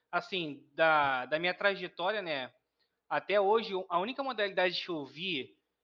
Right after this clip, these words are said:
é, que conseguiu quebrar essa barreira, né, foi o Free Fire, né, que é, inclusive no Mundial do ano passado teve uma menina jogando no,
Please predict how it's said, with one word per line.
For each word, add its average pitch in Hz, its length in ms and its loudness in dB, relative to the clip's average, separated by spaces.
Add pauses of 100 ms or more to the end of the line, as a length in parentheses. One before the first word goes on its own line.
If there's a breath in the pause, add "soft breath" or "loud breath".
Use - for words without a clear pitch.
(500)
é, 135 300 0
que 156 160 -12
conseguiu 180 1120 -2
quebrar 165 340 4
essa 190 240 2
barreira, 170 560 2
né, 160 140 -2
foi 160 200 -6
o 156 40 -8
Free 180 240 -8
Fire, 185 540 0
né, 180 320 -4 (640)
que 143 180 0
é, 131 240 2
inclusive 151 540 -8
no 151 100 -8
Mundial 143 560 -2
do 143 80 -6
ano 143 140 -4
passado 143 420 -2
teve 143 200 -10
uma 143 140 -2
menina 143 300 -6
jogando 135 420 -8
no, 120 300 -10